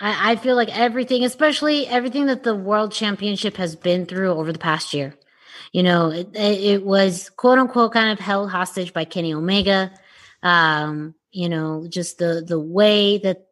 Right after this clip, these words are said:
those matches happened and not having that crossover in A E W.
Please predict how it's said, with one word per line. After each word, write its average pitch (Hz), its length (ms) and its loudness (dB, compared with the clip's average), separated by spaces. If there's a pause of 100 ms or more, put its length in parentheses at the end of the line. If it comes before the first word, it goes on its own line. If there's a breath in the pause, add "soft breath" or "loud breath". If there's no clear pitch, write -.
those 175 500 0
matches 165 520 -6
happened 196 680 -2 (280 loud breath)
and 165 120 -6
not 196 180 -2
having 202 240 -2
that 185 160 -4
crossover 175 420 -2
in 170 80 -2
A 170 80 -2
E 160 120 -2
W. 156 460 -2